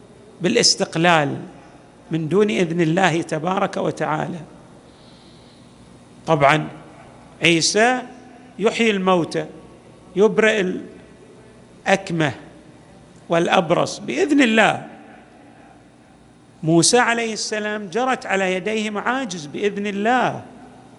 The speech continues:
إبراهيم عليه السلام أحيا، عندما قطع الطيور أحياها بإذن الله.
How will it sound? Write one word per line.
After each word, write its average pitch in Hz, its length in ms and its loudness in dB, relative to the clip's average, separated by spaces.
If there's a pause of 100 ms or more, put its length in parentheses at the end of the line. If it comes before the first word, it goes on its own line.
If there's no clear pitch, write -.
(420)
إبراهيم 185 760 2 (640)
عليه 165 260 2
السلام 170 460 -6 (1040)
أحيا، 214 460 2 (540)
عندما 160 320 0
قطع 185 480 0
الطيور 175 460 -4
أحياها 247 480 -2
بإذن 180 360 -6
الله. 131 280 -6